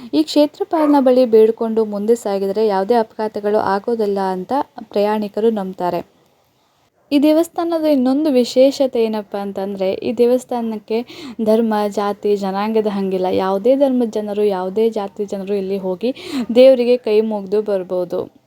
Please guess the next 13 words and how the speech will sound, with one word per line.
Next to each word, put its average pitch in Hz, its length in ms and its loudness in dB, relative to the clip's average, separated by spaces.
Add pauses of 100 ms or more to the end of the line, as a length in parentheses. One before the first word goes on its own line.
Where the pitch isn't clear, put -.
(500)
ಇದು 240 240 4
ಹಿಂದೂ 302 340 4
ದೇವಾಲಯ, 254 640 6
ಕೇವಲ 247 380 0
ಹಿಂದೂಗಳು 240 420 0
ಮಾತ್ರ 254 320 -2
ಇಲ್ಲಿ 233 280 0
ಭೇಟಿ 220 340 2
ನೀಡ್ಬೇಕು, 208 500 -4
ಆ 185 180 -2
ಥರ 202 220 -8
ಏನೂ 196 320 -2
ಇಲ್ಲ. 208 180 0